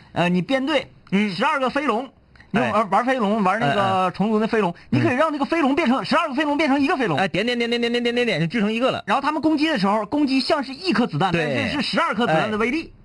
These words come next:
Speaker 2: 这个是摁住 Shift 打一下就回头，
Speaker 1: 对，
Speaker 2: 打一下就回头。
Speaker 1: 对，对，对。
Speaker 2: 这样的话，可以十二只飞龙一起发弹的话，两个甩头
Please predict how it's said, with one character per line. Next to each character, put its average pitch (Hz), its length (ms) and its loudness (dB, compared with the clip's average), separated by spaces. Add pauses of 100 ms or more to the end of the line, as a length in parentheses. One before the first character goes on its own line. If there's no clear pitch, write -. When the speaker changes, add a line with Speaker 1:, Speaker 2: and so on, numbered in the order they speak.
Speaker 2:
这 175 100 -2
个 143 140 0
是 170 120 -4
摁 190 180 -2
住 190 160 0
Shift 143 580 -2
打 120 220 -2
一 156 60 -6
下 214 180 -2
就 165 200 -4
回 160 140 -2
头， 123 260 0
Speaker 1:
对， 277 180 2
Speaker 2:
打 - 40 -2
一 156 40 -4
下 254 100 0
就 - 80 -2
回 - 60 -2
头。 - 120 0
Speaker 1:
对， 127 40 0
对， 120 60 -2
对。 - 40 -6 (220)
Speaker 2:
这 277 100 0
样 247 120 -2
的 220 80 0
话， 208 140 0
可 214 160 -4
以 156 220 -2 (200)
十 - 200 -2
二 254 120 0
只 233 80 -2
飞 214 120 0
龙 214 120 -2
一 254 160 -2
起 104 280 -2
发 147 200 0
弹 156 160 -2
的 123 80 -2
话， 120 200 -4 (140)
两 139 440 0
个 202 140 2
甩 113 200 -6
头 110 320 -2